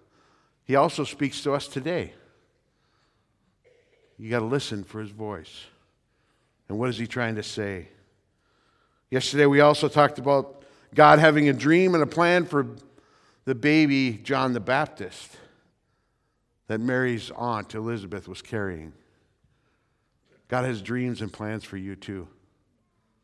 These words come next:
And you need to seek out and reach out to him and ask him, "What is that plan for my life? What do you have for me?" It doesn't matter your age. God has a plan and a dream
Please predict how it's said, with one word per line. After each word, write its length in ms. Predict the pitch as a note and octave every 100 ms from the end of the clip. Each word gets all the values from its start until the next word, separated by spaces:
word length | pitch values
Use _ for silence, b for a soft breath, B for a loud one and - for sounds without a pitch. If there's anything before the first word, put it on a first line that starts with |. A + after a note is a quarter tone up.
| _ _ _ _ _ _ _ _ _ _ -
And 140 | A#2+ C3+
you 100 | C#3
need 160 | C3+
to 80 | A#2
seek 400 | - E3+ D3+ D#3+
out 180 | C#3+ B2+
and 220 | A#2 A#2
reach 420 | C#3+ D3 - - -
out 240 | C#3 C#3
to 80 | D3
him 260 | B2+ C#3 B2+
and 120 | A2+
ask 360 | C3+ E3+ -
him, 300 | - C3+ A2+ - b b b b b
"What 160 | C3 D#3
is 200 | F3+ -
that 180 | A2 G2
plan 240 | G#2+ G2
for 140 | - G2+
my 160 | F2+
life? 480 | F2 E2 - - - _ _ - - _ _ _ _ _ _ _ -
What 260 | C#3+ E3+
do 100 | F3+
you 100 | E3
have 540 | B2+ D3 C#3+ A2 F2+ -
for 420 | - - C3 B2
me?" 360 | A#2+ G#2+ F2+ - _ _ _ _ _ _ _ _ -
It 100 | A#2
doesn't 340 | E3+ D3+ C#3+
matter 240 | A#2+ A#2+ A2+
your 240 | G#2+ G2
age. 420 | G2+ F#2 F2 - -
God 200 | A#2 A2+
has 140 | G#2+
a 60 | A2+
plan 480 | - A2+ A2+ A#2+ A#2 - _ -
and 100 | A2+
a 60 |
dream 500 | G2 G2+ G#2+ G#2 G2